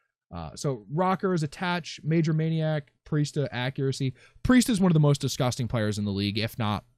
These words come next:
potentially the best. Um, I might put him number two to Shotzi as, as part of, or a-, as far as pure, uh, like,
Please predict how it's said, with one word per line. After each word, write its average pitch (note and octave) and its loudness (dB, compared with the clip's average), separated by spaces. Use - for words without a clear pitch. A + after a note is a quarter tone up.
potentially A#2 -4
the A2+ -4
best. G2+ -8
Um, F#2 0
I C#3 4
might C3+ 2
put C#3+ 2
him A#2+ 0
number A2+ -4
two A#2 -6
to A2 -6
Shotzi A#2 -4
as, G2+ -6
as G2+ -6
part G2+ -4
of, F#2 -6
or G2+ -6
a-, F#2 -8
as A#2+ -4
far C3 2
as A#2 -2
pure, D#3+ 8
uh, - -18
like, E3 4